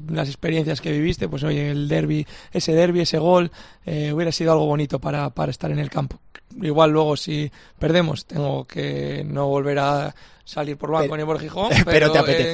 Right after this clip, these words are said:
Speaker 1: eh, después ni a comprar el pan, pero, pero me apetece.
Speaker 2: Como futbolista te apetece. ¿A qué canterano del Sporting volverías a fichar si pudieras? Uno. Mira, hablábamos antes de lo de, en el contrato y tal. Eh, me viene,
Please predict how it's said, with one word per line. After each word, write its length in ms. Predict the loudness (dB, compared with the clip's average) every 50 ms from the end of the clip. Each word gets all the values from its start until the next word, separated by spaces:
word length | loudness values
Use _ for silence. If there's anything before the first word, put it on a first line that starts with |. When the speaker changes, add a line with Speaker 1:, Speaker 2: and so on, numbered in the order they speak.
| -6 -8
Speaker 1:
eh, 40 | -12 -12
después 340 | -10 -6 -4 -4 -4 -4 -4
ni 140 | -4 -4
a 80 | -2 -2
comprar 260 | -2 -2 0 0 0
el 60 | 0 0
pan, 280 | -2 -4 -4 -4 -8 -6
pero, 420 | -4 -2 0 0 0 -2 -4 -6 -6
pero 160 | -8 -10 -10
me 80 | -12 -12
apetece. 280 | -12 -12 -12 -12 -12 -10
Speaker 2:
Como 180 | -8 -6 -6
futbolista 420 | -4 -2 -2 -2 -2 -2 -2 -2 -4
te 80 | -4
apetece. 480 | -4 -4 -6 -8 -10 -12 -12 -14 -16 -16 -18 -20 -20 -20 -20 -20 -20 -20 -20 _ _ _ _ _
¿A 140 | -4 -2 -2
qué 100 | -2 -2 -2
canterano 500 | -2 -2 -2 -2 -2 -2 -2 -2 -2 -2
del 140 | -4 -4
Sporting 540 | -6 -6 -6 -4 -4 -4 -4 -6 -8 -8 -10 -14 _ _
volverías 720 | -8 -2 0 0 0 0 -2 -4 -6 -6 -6 -6 -6 -8
a 60 | -10 -10
fichar 340 | -10 -10 -8 -8 -8 -8
si 120 | -8 -10 -8
pudieras? 500 | -6 -4 -2 -2 -2 -2 -2 -6 -8 -4
Uno. 380 | -2 -2 -2 -2 -4 -6 -12 -16 _ _ _ _ _ _ _ _ _ _
Mira, 180 | -6 -6 -4
hablábamos 340 | 0 0 0 0 0 -2 -4
antes 220 | -4 -6 -8 -8 -8
de 80 | -6
lo 60 | -6 -4
de, 560 | -4 -4 -6 -6 -6 -8 -8 -10 -10 -12 -14 -18
en 160 | -14 -10 -10
el 80 | -6 -4
contrato 460 | -4 -4 0 2 2 2 2 0 -2
y 60 | -4
tal. 280 | -4 -6 -8 -8 -10 -12
Eh, 200 | -12 -14 -14 -16 -12
me 200 | -8 -8 -6 -4
viene, 500 | -2 -2 -2 -2 -2 -2 -4 -4 -6